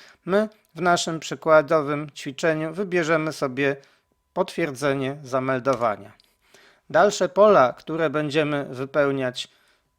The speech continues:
określając tą kwerendę, będą zależne od wybranego rodzaju kwerendy i dla każdego rodzaju kwerendy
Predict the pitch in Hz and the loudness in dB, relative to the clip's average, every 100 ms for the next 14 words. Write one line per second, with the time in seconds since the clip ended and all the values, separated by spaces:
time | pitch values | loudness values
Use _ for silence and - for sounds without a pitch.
0 | _ _ _ _ 170 143 160 - 160 156 | _ _ _ _ -8 -4 -2 2 6 6
1 | 143 139 - 147 143 - 147 143 139 165 | 6 -2 -4 -6 -4 -2 2 2 0 0
2 | 208 226 160 196 196 170 175 180 180 185 | 0 0 -2 2 2 2 2 4 2 0
3 | 185 202 170 185 175 170 165 160 160 156 | 0 -2 -2 -4 0 2 2 0 0 0
4 | 156 139 156 151 135 - 156 170 180 202 | -2 2 0 0 -4 -4 0 0 0 -2
5 | 208 196 208 208 185 190 175 190 180 170 | -2 0 2 2 0 0 0 0 0 -2
6 | 147 156 156 - 139 139 127 117 131 | 0 0 -2 -6 -4 -2 -2 -4 -6